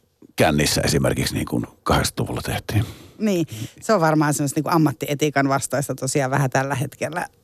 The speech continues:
Speaker 2: En
Speaker 1: No
Speaker 2: tiedä.
Speaker 1: joo, ja sit se on helvetin tylsää. Tavallaan on, on paljon hauskempaa, niinku, sekä pystyy antamaan, saamaan itse siitä paljon enemmän ja pystyy antamaan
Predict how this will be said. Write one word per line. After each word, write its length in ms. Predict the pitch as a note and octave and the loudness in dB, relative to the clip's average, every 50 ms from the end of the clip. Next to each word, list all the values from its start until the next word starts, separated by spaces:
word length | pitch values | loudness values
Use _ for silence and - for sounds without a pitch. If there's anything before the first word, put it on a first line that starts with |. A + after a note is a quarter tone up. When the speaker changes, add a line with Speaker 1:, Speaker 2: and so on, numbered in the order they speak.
| _ _ _ - | _ _ _ 0
Speaker 2:
En 140 | E3+ C#3+ C3+ | 2 6 6
Speaker 1:
No 80 | F3 | 8
Speaker 2:
tiedä. 120 | F#3+ G#3 G#3+ | 8 8 8
Speaker 1:
joo, 140 | G#3+ G#3 | 8 6
ja 120 | G3+ G3+ F#3 | 6 6 4
sit 140 | F#3+ G3 - | 2 2 2
se 80 | - F#3+ | 2 2
on 60 | F#3+ | 2
helvetin 320 | G3 F#3 F#3+ F3+ F#3+ F3 | 2 2 2 0 0 0
tylsää. 380 | G3+ G3 F#3+ D3+ A2 A#2 A2+ A2 | 0 2 2 2 4 2 2 2
Tavallaan 380 | A#2+ B2+ C3+ C3+ C#3 C#3+ C#3 C#3 | 2 2 2 2 2 0 0 -2
on, 140 | D3 - - - C#3+ | -4 -6 -6 -4 -2
on 180 | - - C3+ C#3 | -2 -2 0 0
paljon 200 | C#3+ C#3 C#3 C3+ | 2 2 4 4
hauskempaa, 520 | C#3 C#3 B2+ G#2+ - G#2+ F#2 - G2 F#2+ G2 | 4 4 2 2 2 2 2 2 2 4 4
niinku, 380 | G2+ F#2+ F2 - G2+ G2 - - - - - - - - - - - | 4 2 2 2 2 2 2 0 -4 -10 -12 -12 -8 -6 -6 -4 0
sekä 260 | - B2+ G#2 B2+ A2 | 0 2 2 2 2
pystyy 640 | - C#3 C3 A2+ - - B2+ B2 A#2 G#2+ - B2 C#3 | 4 4 4 4 4 4 4 4 6 6 6 6 4
antamaan, 380 | C3 A2+ A2+ G#2+ A2 G#2+ A2 | 4 4 4 4 4 4 4
saamaan 420 | - D#3 C#3+ B2+ A#2 A2 G2+ G#2 A2+ | 4 4 4 4 4 4 6 6 4
itse 260 | A#2+ A#2 - - F#2 | 4 4 4 2 0
siitä 280 | - - F#2+ F2+ - - | 2 2 2 2 2 2
paljon 280 | F#2+ F#2+ F#2+ F#2 F2 G2 | 2 4 4 6 6 6
enemmän 420 | G2+ G2 F2+ E2+ E2 D#2+ D2 D2 | 6 6 4 4 4 4 4 2
ja 100 | D#2 D2 | 2 2
pystyy 420 | C2 D#2+ D#2+ D#2 - - E2 D2+ D2+ | 2 0 -2 0 0 2 2 4 4
antamaan 440 | C#2 A#1+ C2+ C2 B1+ B1 A#1+ B1 | 2 2 2 2 2 2 4 2